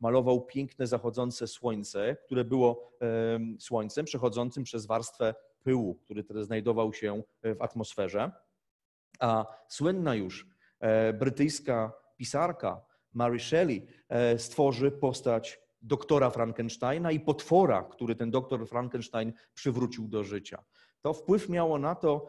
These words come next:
jak wyglądała ówczesna, e, pogoda. Ciągle deszczowe, mroczne, e, klimaty,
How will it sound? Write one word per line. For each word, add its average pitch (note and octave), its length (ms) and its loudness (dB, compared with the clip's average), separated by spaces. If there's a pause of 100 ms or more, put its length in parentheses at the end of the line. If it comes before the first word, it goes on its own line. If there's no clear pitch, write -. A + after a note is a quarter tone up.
(160)
jak C#3 260 2
wyglądała C#3 680 2
ówczesna, A#2+ 640 -6
e, G#2+ 100 -2
pogoda. A2 520 0
Ciągle B2+ 440 0
deszczowe, C3+ 680 -2
mroczne, B2 720 -2 (280)
e, A#2+ 100 2
klimaty, A#2 760 -2